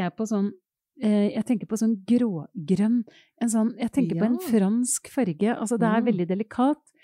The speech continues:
Speaker 1: Vi er i litt sånn ocean, men sånn blågrønn, grå farge.
Speaker 2: Delikat.
Speaker 1: Åh, veldig delikat,
Speaker 2: Classy.
Speaker 1: veldig le-, classy og lekkert.
Speaker 2: Ja, fordi det er jo sånn, det er jo ikke alle som har lyst på et,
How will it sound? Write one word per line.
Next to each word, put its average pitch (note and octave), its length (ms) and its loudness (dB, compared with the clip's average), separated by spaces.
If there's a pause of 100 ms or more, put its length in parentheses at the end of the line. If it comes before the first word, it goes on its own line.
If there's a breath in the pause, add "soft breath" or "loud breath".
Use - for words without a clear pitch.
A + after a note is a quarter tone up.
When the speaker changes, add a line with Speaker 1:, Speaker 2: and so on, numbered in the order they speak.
(340 soft breath)
Speaker 1:
Vi B3 160 2
er F#3+ 240 2
i A#3 60 4
litt A3 220 0
sånn A3 300 2
ocean, G#3 1040 -2
men A3+ 380 2
sånn G#3+ 400 0 (420)
blågrønn, G3 1500 4 (180)
grå G#3 460 4
farge. G3+ 460 0 (500)
Speaker 2:
Delikat. G3 580 4
Speaker 1:
Åh, F#3 220 -10
veldig G3 340 2
delikat, F3+ 540 0
Speaker 2:
Classy. - 120 -4 (200)
Speaker 1:
veldig E3+ 60 -2
le-, - 440 -8
classy - 400 -8
og D#3+ 100 -4
lekkert. - 480 -14
Speaker 2:
Ja, - 120 -6 (400 loud breath)
fordi B3 160 0
det B3 100 2
er F#3+ 140 2
jo G3+ 60 4
sånn, D3+ 240 0 (180)
det G3+ 80 0
er G3 120 6
jo F#3+ 60 2
ikke - 160 -2
alle E3 220 6
som D#3+ 160 -2
har F3+ 80 6
lyst - 160 -4
på E3+ 120 4
et, - 180 -2